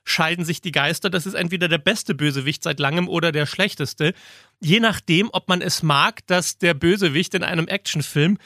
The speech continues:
mit, äh, jedem Bond-Bösewicht langweilig dastehen lässt. Also ganz ehrlich, was Jason Momoa da macht, er ist übertrieben, er ist laut, er ist exaltiert. Es ist so ein richtiger Bösewicht, der immer alles kann und alles weiß und, äh,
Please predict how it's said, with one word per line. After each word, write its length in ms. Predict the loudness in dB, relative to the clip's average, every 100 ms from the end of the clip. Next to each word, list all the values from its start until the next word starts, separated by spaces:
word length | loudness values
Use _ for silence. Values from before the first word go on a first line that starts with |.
| -14 -4
mit, 400 | 0 0 -4 -8 -2
äh, 280 | 0 0 -4 -12 -20 -20 -20 -10
jedem 480 | 0 0 2 0 -2 0
Bond-Bösewicht 1160 | 2 2 -2 -6 0 2 2 0 0 -2 -6 -8
langweilig 720 | -2 0 2 0 0 -2 -6
dastehen 500 | -6 -4 -4 -6 -6
lässt. 360 | -6 -10 -14 _ -4
Also 220 | -2 0
ganz 280 | 0 0 2
ehrlich, 260 | 0 2
was 160 | -2 0
Jason 280 | -2 0 0
Momoa 340 | 0 0 -2
da 320 | -2 0 2
macht, 400 | 2 2 0 -6 -18 -20 -20 -8 -2
er 160 | 0
ist 180 | 0 -4 -2
übertrieben, 840 | -2 -2 -4 -2 0 0 -2 -6 -2
er 260 | 0 0 -2
ist 280 | -4 -4 -6
laut, 640 | -2 0 2 4 2 0 -2
er 180 | 0 0
ist 300 | -6 -6 -8
exaltiert. 800 | -6 -2 -2 -2 2 4 4 0 -20 -6
Es 180 | -2 0
ist 160 | 2 4
so 80 |
ein 200 | 4 2
richtiger 480 | 0 -2 -2 -2 -2
Bösewicht, 640 | 0 0 0 0 -2 -4 -2
der 220 | -2 0
immer 320 | 0 0 0
alles 400 | 0 0 -2 -6
kann 240 | -2 -2 0
und 160 | -2
alles 360 | -2 -2 -4 -2
weiß 360 | -2 0 -4
und, 260 | -6 -10 -10
äh, 140 | -12